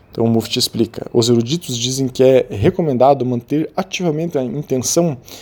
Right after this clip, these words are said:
até o fim da adoração, do salá, por exemplo, né? Tanto a intenção mínima quanto a intenção de fazê-lo por Allah." Isso está escrito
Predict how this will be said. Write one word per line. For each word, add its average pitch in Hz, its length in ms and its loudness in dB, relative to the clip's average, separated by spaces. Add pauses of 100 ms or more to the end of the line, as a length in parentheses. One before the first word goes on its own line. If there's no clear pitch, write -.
(200)
até 135 220 0
o 214 100 6
fim 202 280 -2
da 180 120 4
adoração, 120 680 0 (720)
do 120 120 -8
salá, 117 380 2
por 117 160 -12
exemplo, 110 360 -8
né? 120 100 -8 (360)
Tanto 220 240 4
a 202 40 2
intenção 156 340 -4
mínima 220 380 0
quanto 170 320 -4
a - 20 -4
intenção 151 380 -2
de 160 200 2
fazê-lo 139 440 2
por 139 280 0
Allah." 120 400 4 (760)
Isso 110 240 -8
está - 160 0
escrito 113 680 0